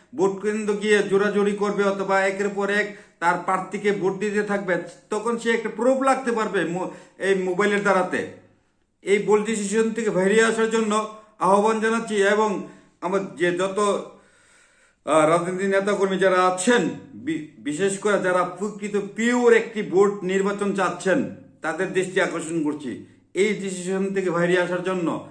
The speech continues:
যেন পাবলিক, পাবলিক মোবাইল নেবে না, কি নে-, কে নেবে? আজকে ভোট কেন্দ্র দখল, দখল হলো, কাকে ফোন দিয়ে অবগত করবে? আবার কি বাড়ির থেকে দৌড়ে এসে ফোনটা নিয়ে গিয়ে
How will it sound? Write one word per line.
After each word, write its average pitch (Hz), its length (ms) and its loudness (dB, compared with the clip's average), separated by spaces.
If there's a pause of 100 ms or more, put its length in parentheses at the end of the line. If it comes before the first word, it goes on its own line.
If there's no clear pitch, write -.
(160)
যেন 160 160 -4 (100)
পাবলিক, 202 680 0 (800)
পাবলিক 202 480 -2
মোবাইল 233 280 2
নেবে 226 160 0
না, 214 120 -2
কি 233 220 -2
নে-, 214 320 0
কে 208 140 2
নেবে? 160 500 -2 (100)
আজকে - 220 -10
ভোট 190 340 0
কেন্দ্র 208 240 0
দখল, 196 380 0 (160)
দখল 180 320 2
হলো, 165 440 4 (240)
কাকে 185 300 0
ফোন 202 280 0
দিয়ে 202 120 4
অবগত 190 400 2
করবে? 120 380 -2 (280)
আবার 170 280 0
কি 185 120 -4
বাড়ির 180 280 2 (100)
থেকে 196 180 -2
দৌড়ে 196 340 2
এসে 202 400 2 (100)
ফোনটা 180 280 -2
নিয়ে 202 240 -2
গিয়ে 196 280 2